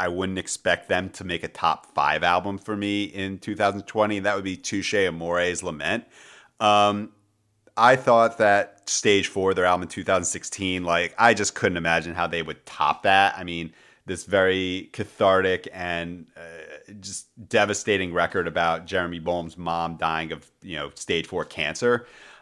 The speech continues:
Um, and I heard a couple of songs they did with Ross Robinson a few years back, and they, they were good,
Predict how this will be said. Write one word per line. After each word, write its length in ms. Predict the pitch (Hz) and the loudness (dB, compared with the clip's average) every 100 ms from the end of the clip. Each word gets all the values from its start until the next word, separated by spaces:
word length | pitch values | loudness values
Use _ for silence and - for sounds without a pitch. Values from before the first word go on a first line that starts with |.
| _ | _
Um, 500 | 113 107 104 104 107 _ - | 4 6 6 4 0 _ -2
and 500 | 110 107 107 104 104 - _ - | 2 2 2 -2 -8 -14 _ 0
I 120 | 113 | 4
heard 440 | 151 151 131 - | 6 4 2 -8
a 80 | 127 | -2
couple 240 | 165 165 160 | 2 2 2
of 80 | |
songs 440 | 139 117 113 110 107 | 2 4 4 2 2
they 260 | 101 98 | 2 2
did 500 | 87 101 95 95 87 | 0 0 0 0 -4
with 240 | 98 90 - | -2 -2 0
Ross 320 | 95 92 - | 2 2 2
Robinson 560 | 92 92 90 87 92 85 | 4 4 2 -2 -4 -4
a 40 | |
few 200 | - 92 | -6 -6
years 240 | 87 85 | -4 -4
back, 320 | - 90 85 98 | 2 4 4 0
and 140 | 101 | 0
they, 160 | 160 170 | 2 2
they 140 | 185 | 2
were 120 | 220 | 2
good, 580 | - 110 98 104 147 143 | 0 2 4 6 4 -2